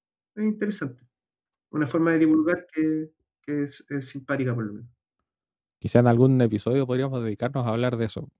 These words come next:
Speaker 2: Quizá sería interesante.
Speaker 1: Sí, estaría bueno.
Speaker 2: Muchas gracias, Pablo. Para nosotros fue un placer haberte tenido de invitado hoy día. Eh, estuvo súper interesante la conversación sobre evolución y también sobre divulgación.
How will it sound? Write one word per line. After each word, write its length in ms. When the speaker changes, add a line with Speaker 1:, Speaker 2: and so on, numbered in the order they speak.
Speaker 2:
Quizá 460
sería 220
interesante. 580
Speaker 1:
Sí, 180
estaría 320
bueno. 240
Speaker 2:
Muchas 320
gracias, 240
Pablo. 420
Para 120
nosotros 300
fue 140
un 80
placer 340
haberte 220
tenido 520
de 100
invitado 420
hoy 140
día. 300
Eh, 220
estuvo 260
súper 240
interesante 440
la 80
conversación 920
sobre 380
evolución 460
y 80
también 280
sobre 340
divulgación. 680